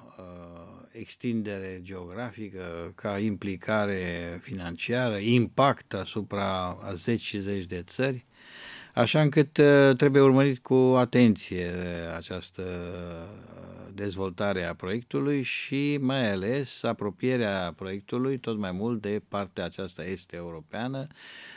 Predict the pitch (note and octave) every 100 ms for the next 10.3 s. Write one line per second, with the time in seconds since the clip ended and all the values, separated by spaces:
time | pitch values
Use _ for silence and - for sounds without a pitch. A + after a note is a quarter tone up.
0 | - - A2 G#2+ G2 A2+ A2 - G2+ F#2+
1 | G2 - C3 A#2+ G2+ G2 F#2+ F2 G2 G2
2 | F#2 F2+ E2+ - F#2+ F#2 F#2 F#2+ F2+ -
3 | - F#2 F2+ F2 - F#2 F#2 F#2 F2 F2+
4 | F#2 F2 - F#2+ F2+ F2+ - - - -
5 | - _ F#2 F2+ F2+ G2 G2+ G2+ G2 A2+
6 | A2 - G#2+ G2 G2 F#2+ F#2+ F#2+ F2+ -
7 | - F#2+ F#2+ F#2+ F#2+ F#2 F#2 F#2 F#2+ F#2
8 | G2+ G#2+ G#2 F#2+ F#2 - G2 F#2+ G2 F2+
9 | F#2 F2 C3 B2+ G2 G2 F#2 F2+ - G2+
10 | G2 F#2+